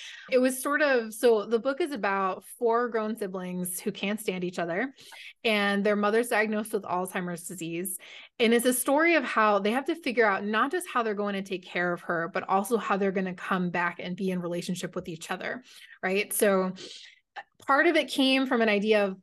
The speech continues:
you know, my grandmother had just passed away due to complications from Alzheimer's. And it's not based on my family, but I had seen, I was sort of, like, watching my dad,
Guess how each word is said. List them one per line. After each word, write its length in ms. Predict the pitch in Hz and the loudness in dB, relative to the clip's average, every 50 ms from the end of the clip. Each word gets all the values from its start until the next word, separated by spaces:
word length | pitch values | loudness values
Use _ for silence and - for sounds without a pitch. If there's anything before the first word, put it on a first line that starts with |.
| - - | -14 -12
you 180 | 254 254 214 214 | -6 -2 -2 0
know, 100 | 208 196 | 0 0
my 120 | 190 185 | 0 -2
grandmother 440 | 180 180 214 196 202 208 220 233 226 | -2 0 0 2 2 2 2 2 0
had 160 | 214 220 196 | 0 0 -2
just 200 | 185 196 190 - - | -2 -2 -4 -6 -6
passed 300 | - - 185 196 196 - | -4 -4 -4 -2 -2 -4
away 320 | 226 190 180 175 180 196 202 - - _ _ | -2 -2 -2 -2 -4 -4 -6 -6 -10 _ _
due 140 | - 233 202 | -2 0 0
to 80 | 190 196 | 0 0
complications 680 | 196 - 202 190 202 196 196 202 190 - - 190 190 | 0 0 0 0 0 0 0 -2 -2 0 0 -2 -2
from 120 | - 220 202 | -2 -2 -2
Alzheimer's. 640 | - 175 180 175 175 185 175 175 175 170 175 180 - - - - - - - - - _ - | 0 0 0 -2 -2 -4 -4 -4 -4 -4 -4 -6 -6 -8 -10 -16 -16 -16 -16 -18 -10 _ 0
And 160 | 233 233 240 | 2 4 4
it's 160 | 233 220 - | 4 4 4
not 320 | 247 233 240 302 370 339 | 4 4 4 4 2 2
based 240 | - 285 302 294 302 | 0 0 2 2 2
on 80 | 285 247 | 2 2
my 140 | 226 214 220 | 2 2 2
family, 320 | 220 233 220 214 202 202 | 2 2 2 2 2 2
but 140 | 185 202 - | 0 0 0
I 100 | - 208 | 0 0
had 180 | 226 214 196 | 0 -2 -2
seen, 600 | - - - - 262 254 254 262 269 269 262 254 - - | -4 -8 -8 -4 -2 0 0 0 0 0 -2 -2 0 2
I 100 | 226 240 | 4 4
was 160 | 262 269 - | 4 4 4
sort 160 | - 349 349 | 2 4 4
of, 100 | 359 294 | 4 4
like, 220 | 277 240 220 202 | 4 4 4 4
watching 440 | 226 208 208 214 254 254 - 320 311 | 2 4 4 4 2 2 -2 -4 -2
my 160 | 294 277 262 | -2 -2 -2
dad, 480 | 247 202 208 190 190 190 196 190 185 | -2 -2 0 0 0 0 0 0 -2